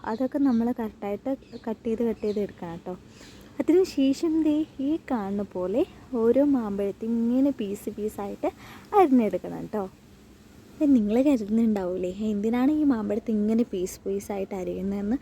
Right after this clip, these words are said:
അപ്പം നമുക്കിപ്പം മനസ്സിലാവില്ല, ഏകദേശം നമ്മൾ ഉണ്ടാക്കി കഴിക്കുമല്ലോ, ആ സമയത്ത് നമുക്കിതിൻ്റെ ടേസ്റ്റ് കാര്യങ്ങളൊക്കെ നല്ല രീതിയിൽ നമുക്ക് ഇഷ്ടമാവും കേട്ടോ.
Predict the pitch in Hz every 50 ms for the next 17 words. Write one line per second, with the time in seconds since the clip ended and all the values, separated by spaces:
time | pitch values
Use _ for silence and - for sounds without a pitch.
0 | - - - - - - - - - 440 427 392 - - 359 254 - - 381 427
1 | 370 269 233 220 - - 170 156 165 165 165 175 208 214 202 196 196 208 202 214
2 | - - 294 285 277 269 247 233 226 233 226 220 - - - - 262 214 208 202
3 | - - 311 320 254 196 180 - - - - - - 220 254 311 - - - -
4 | 269 233 208 202 - 226 214 208 202 - 196 190 190 208 208 - 180 160 143 175
5 | - - 240 214 - - - - - 180 175 180 - - 214 202 185 180 180 190
6 | 190 208 220 254 269 - - - - - - - - - - 214 214 202 190 208
7 | 214 220 233 240 240 214 196 - 220 208 - - - - 240 214 180 160 151 -
8 | 160